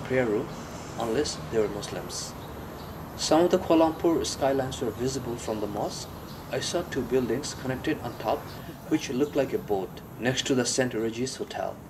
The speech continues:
This building complex kind of looked like the Marina Bay Sands Hotel in Singapore. I was not sure if these two buildings were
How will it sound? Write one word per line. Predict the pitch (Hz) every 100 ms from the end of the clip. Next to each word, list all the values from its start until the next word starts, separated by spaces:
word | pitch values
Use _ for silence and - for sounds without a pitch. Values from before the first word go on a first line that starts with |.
| - - - - - -
This | 156
building | - 175 170 175
complex | - 131 117 - -
kind | - 135
of | 135 139
looked | 147
like | 147 139
the | 127
Marina | 120 120 127 131
Bay | 127
Sands | 123 123 113
Hotel | - - 135 127
in | 110
Singapore. | - 127 123 - 135 196 - - - - - - -
I | 147
was | 147
not | 196
sure | - 147 147 208 208 - -
if | 151 147
these | 147 143
two | -
buildings | 135 131 139 -
were | 113